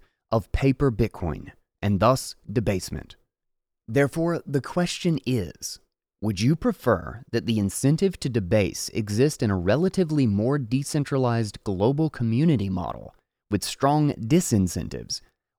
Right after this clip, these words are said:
or through major centralized exchanges with strong incentives for moral hazard? Even so, will eCash be voluntarily adopted by the market,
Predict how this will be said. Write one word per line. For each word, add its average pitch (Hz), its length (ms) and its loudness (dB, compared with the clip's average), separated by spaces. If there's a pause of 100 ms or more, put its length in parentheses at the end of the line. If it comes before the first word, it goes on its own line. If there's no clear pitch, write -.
or 139 160 4
through 131 260 2
major 143 500 2
centralized 131 800 -2
exchanges 98 760 -4 (280)
with 104 140 -2
strong 135 540 0
incentives 113 720 0
for 120 200 0
moral 95 400 0
hazard? - 500 -8 (1120)
Even 135 260 6
so, 98 500 2
will 123 220 2
eCash 165 480 0
be 131 120 2
voluntarily 123 760 2
adopted 104 460 0
by 101 160 2
the 95 100 -6
market, 92 480 -2